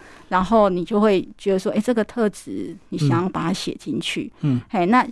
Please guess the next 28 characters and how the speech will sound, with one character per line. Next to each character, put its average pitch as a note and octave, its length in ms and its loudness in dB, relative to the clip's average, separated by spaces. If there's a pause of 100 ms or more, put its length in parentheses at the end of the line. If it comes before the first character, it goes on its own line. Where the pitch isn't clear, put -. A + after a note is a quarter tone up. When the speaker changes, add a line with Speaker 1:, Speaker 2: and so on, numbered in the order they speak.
(120)
Speaker 1:
里 A3+ 140 0
面 D4 120 8
甚 C#4+ 200 6
至 C#4 100 4
有 F#3 180 0
一 G#3 60 0
些 G#3+ 180 2
医 G3+ 220 -2
生， G3 340 2
就 G#3+ 120 0
是 G#3+ 160 -2
不 C#4 200 -2
同 F#3+ 220 0
的 F3+ 100 0
医 F#3 140 -4
生， F#3 260 -2 (380)
他 C#4+ 100 2
都 D#4 160 4
是 E4+ 140 2
我 A#3+ 160 6
在 A3+ 180 4
不 - 220 0
同 G3 340 0
的 E3+ 380 0
Speaker 2:
嗯。 - 20 -
时 - 280 0
期 C3 240 0
看 C#3+ 180 2